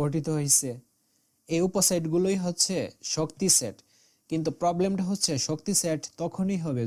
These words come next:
যখন আমরা এই যে সবগুলোকে একটা দ্বিতীয় বন্ধনীর মধ্যে রাখবো, তখন এটা হয়ে যাবে শক্তি সেট, অর্থাৎ P of A। P হচ্ছে বা শক্তি সেট হচ্ছে পাওয়ার সেট, ঠিক আছে? এই যে শক্তি সেটকে পি দ্বারা প্রকাশ করা হয়। আমাদের যখন বলবে এ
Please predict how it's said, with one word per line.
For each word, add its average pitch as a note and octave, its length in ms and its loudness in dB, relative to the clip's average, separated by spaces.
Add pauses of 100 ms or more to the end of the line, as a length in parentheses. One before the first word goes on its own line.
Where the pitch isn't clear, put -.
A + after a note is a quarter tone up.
যখন C#3 280 -6
আমরা D3+ 180 -6 (640)
এই A#2+ 140 2
যে A2 100 -4 (420)
সবগুলোকে D3 520 0
একটা F3+ 180 -6 (400)
দ্বিতীয় C#3+ 320 2
বন্ধনীর C#3 400 2
মধ্যে A#2 200 -2
রাখবো, A2 260 -6
তখন B2+ 260 -6
এটা B2+ 180 -4
হয়ে C3+ 180 -2
যাবে C#3 140 -2 (120)
শক্তি C3 340 -6
সেট, A2+ 140 -4 (100)
অর্থাৎ D3+ 240 -12 (800)
P - 20 -4 (320)
of E3 100 -2 (320)
A। - 20 0 (140)
P - 20 -20 (220)
হচ্ছে D#3 280 0 (500)
বা C3 80 2 (120)
শক্তি C#3 260 -6
সেট D3+ 180 -2
হচ্ছে - 160 -2 (120)
পাওয়ার C3+ 200 2 (120)
সেট, A2+ 160 -6 (140)
ঠিক D#3 180 -6
আছে? E3+ 160 -8 (560)
এই C3+ 100 2
যে A#2+ 80 -2 (140)
শক্তি C#3 260 -6
সেটকে D3+ 320 -4
পি D#3+ 140 0
দ্বারা D#3 200 2
প্রকাশ B2 300 -2
করা A2+ 180 -6
হয়। G#2+ 140 -12 (220)
আমাদের C3+ 360 -2
যখন D3+ 180 -4 (100)
বলবে C#3+ 240 0 (520)
এ - 20 2